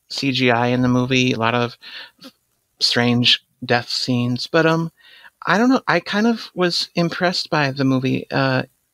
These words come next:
in that it was willing to be quiet now and then.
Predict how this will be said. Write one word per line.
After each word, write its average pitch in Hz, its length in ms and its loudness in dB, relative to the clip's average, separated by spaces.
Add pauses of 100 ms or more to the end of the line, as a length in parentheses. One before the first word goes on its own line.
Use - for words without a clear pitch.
(120)
in 143 200 2
that 139 140 2
it 143 180 -2
was 143 300 -2 (500)
willing 156 380 2
to 147 480 0 (1500)
be 160 120 2
quiet 160 580 -2
now 104 240 -4
and 101 200 -8
then. - 380 -14